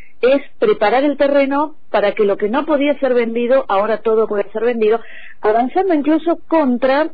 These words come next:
disposiciones. Por eso decimos que es inconstitucional, además, esa reforma,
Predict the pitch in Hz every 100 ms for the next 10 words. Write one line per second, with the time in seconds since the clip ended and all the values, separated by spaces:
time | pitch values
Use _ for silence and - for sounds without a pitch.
0 | 226 202 - 214 233 220 339 196 170 180
1 | 196 277 269 254 247 226 208 233 196 175
2 | 170 156 - 262 370 202 165 156 160 -
3 | 170 165 175 160